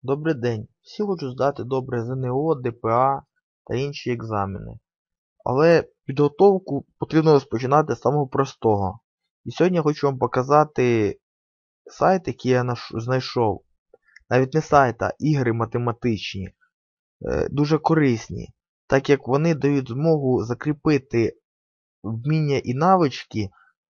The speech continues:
с-, різні, робити різні операції над дробами, множити, ділити, додавати, віднімати, на-,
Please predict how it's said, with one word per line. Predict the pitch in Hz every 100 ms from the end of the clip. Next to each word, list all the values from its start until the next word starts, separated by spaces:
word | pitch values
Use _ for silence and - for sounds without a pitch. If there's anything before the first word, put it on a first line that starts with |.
| _ _
с-, | - - - _ -
різні, | 120 135 170 139 143 135 123
робити | - 135 147 143 131
різні | 143 131
операції | 120 120 127 127 127 113
над | 120 110
дробами, | 131 151 185 180 170 170 170 170 _ _ _ _ _ _ _ _ -
множити, | 123 151 151 127
ділити, | 113 120 139 110
додавати, | 107 117 123 117 113
віднімати, | 107 107 113 127 170 160 135 127 120 - _ _ _ _ _ -
на-, | 117 107 127 120